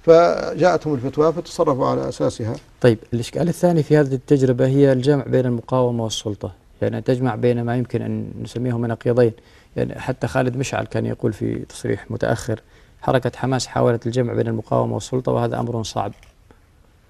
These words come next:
Speaker 2: ولكن بقيت حماس مع المقاومة".
Speaker 1: نعم، ليس المقصود هنا المقاومة بمعنى ال-، بمعنى العمل،
Speaker 2: مم.
Speaker 1: والمقصود أن لدينا قسم من الفلسطينيين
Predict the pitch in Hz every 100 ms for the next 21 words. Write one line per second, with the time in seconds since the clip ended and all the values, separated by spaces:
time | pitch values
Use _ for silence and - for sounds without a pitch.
0 | - 139 135 - 127 123 123 110 - 117
1 | 110 113 104 107 113 107 113 - _ _
2 | _ _ _ _ 170 165 151 147 135 151
3 | 160 170 170 151 - 165 139 147 135 131
4 | 143 139 135 123 123 123 123 120 117 120
5 | 127 - - - 143 131 127 127 131 131
6 | - 123 131 113 - - - - 113 -
7 | 127 131 - 147 135 131 131 139 151 151
8 | - _ _ 147 - 139 139 123 127 117
9 | 143 131 131 151 170